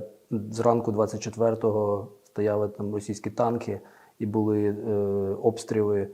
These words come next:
Північної Салтовки, Салтівки і активні бойові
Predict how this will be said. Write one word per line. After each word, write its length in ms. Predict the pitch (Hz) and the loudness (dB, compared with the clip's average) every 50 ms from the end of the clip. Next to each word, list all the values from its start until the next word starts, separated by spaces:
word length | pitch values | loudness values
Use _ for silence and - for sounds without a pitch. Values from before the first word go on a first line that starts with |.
| - - - _ _ _ _ | -14 -20 -20 _ _ _ _
Північної 480 | - 110 110 110 104 98 - 107 104 | -6 -2 0 0 -2 0 0 -2 -2
Салтовки, 640 | 101 - 135 127 127 123 - 113 - - - 107 107 110 | 2 4 6 6 6 6 4 0 0 0 -4 -4 -4 -2
Салтівки 500 | - 117 113 110 110 107 107 - - 101 | 0 0 0 2 0 -2 -6 -4 -2 -2
і 580 | 101 101 101 107 104 104 101 98 101 98 101 | -2 -2 -2 -2 -2 -2 -2 -2 -2 0 0
активні 400 | 104 101 - - - 107 104 104 | -2 -2 -4 -2 -2 -2 -2 -2
бойові 460 | 98 98 101 101 98 98 101 98 98 | 0 0 0 0 0 -2 -2 -4 -4